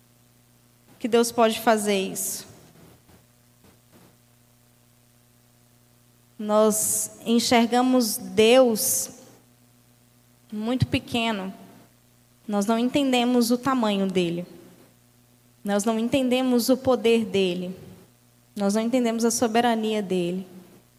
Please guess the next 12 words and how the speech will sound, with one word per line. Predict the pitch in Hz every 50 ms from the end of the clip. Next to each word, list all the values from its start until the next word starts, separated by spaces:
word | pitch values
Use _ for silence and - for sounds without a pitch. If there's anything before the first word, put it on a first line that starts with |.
| _ _ _ _ _ _ _ _ _ _ _
Talvez | - 202 220 220 220 220 -
falta | - - 220 233 233 233 277 254
isso, | 240 226 233 254 254 - - - - - - - - - - - - - - _ _ _ _ _ _ _ _ _ _ _ _ _ _ _ _ _ _ _ _ _ _ _ _ _ _ -
pra | 202 202
que | 202 - 233
a | 214
gente | 202 233 233 233 220 - - 254
entregue | 254 269 269 - 285 269 269 302 320 311 240 226 233 208 190 -
o | - 254
controle | 247 - - 262 254 240 240 - 247 240 262 277 269 247 214 202 190 - - - - - - - - - - _ _ _ _ _ _ _ _ _ _ _ _ _ _ _ _ _ _ - - - _
e | - 254 247
pise | - - - 277 285 285 285 240 214 190 185 196 185 175 180